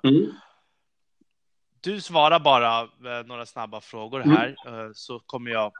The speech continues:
Speaker 2: förklara frågorna i jag-form.
Speaker 1: Mm.
Speaker 2: Jag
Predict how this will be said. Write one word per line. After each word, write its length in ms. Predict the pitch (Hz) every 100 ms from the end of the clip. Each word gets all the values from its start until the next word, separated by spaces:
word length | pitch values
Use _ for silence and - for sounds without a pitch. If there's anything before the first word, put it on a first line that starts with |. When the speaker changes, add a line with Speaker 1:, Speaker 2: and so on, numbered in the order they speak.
| - _ _ -
Speaker 2:
förklara 540 | 127 - 139 127 127
frågorna 480 | - 123 107 107 104
i 140 | 107
jag-form. 760 | 127 113 95 101 - 107 92 - _ _ _
Speaker 1:
Mm. 160 | 123 147 -
Speaker 2:
Jag 640 | - 113 123 175 175 170